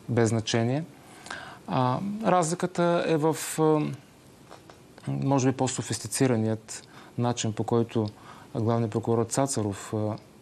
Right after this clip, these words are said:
вършеше тези, а, и представяше прокуратурата, и вършеше тези не,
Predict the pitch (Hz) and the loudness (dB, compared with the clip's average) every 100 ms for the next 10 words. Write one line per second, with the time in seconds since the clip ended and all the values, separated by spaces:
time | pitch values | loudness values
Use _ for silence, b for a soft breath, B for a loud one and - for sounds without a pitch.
0 | - 107 107 - 110 - 110 101 104 - | -4 -2 0 -2 -4 0 2 2 0 -2
1 | B B B B B B B B - 113 | B B B B B B B B -2 0
2 | 110 113 - - 202 190 - 196 202 - | 2 0 -2 -4 -4 -4 -6 -4 -2 0
3 | 117 - 127 120 113 113 110 113 170 170 | 0 0 0 0 0 -4 -2 -2 0 -2
4 | - 143 127 120 123 - - 123 113 117 | 2 2 2 2 0 -2 0 0 0 -2